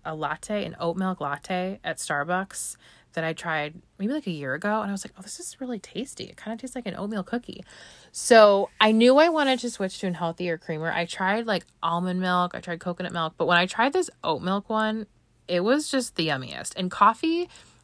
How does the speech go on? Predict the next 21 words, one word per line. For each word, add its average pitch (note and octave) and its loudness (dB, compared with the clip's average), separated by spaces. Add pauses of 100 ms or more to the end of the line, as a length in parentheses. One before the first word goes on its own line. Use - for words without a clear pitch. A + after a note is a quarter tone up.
(120)
is F#3 0 (500)
my F#3 4
love D3 2
language. C3 -10
Coffee A#3 0
is G#3 2
so D#3+ 2
important E3 -6
to G3+ -6
me. G3+ -2
I - -20
mean, D#3+ -10 (140)
if - -12
you E3 -14
guys F#3+ -8
know, E3+ -6
I D#3+ -8
have C#3+ -8
a C#3 -10
coffee A3 -10
tattoo B3 0